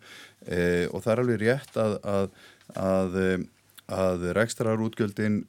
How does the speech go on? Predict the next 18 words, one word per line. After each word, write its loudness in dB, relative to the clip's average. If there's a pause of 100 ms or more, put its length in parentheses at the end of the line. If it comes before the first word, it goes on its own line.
eh, 0
þau 2
hækka 0
en -2
tekjurnar 0
hækka -2
líka, -2
en -2
við 2
erum -2
líka -4 (100)
að -4
berjast -2
við -4
það 2
að -6
veita 0
þá -6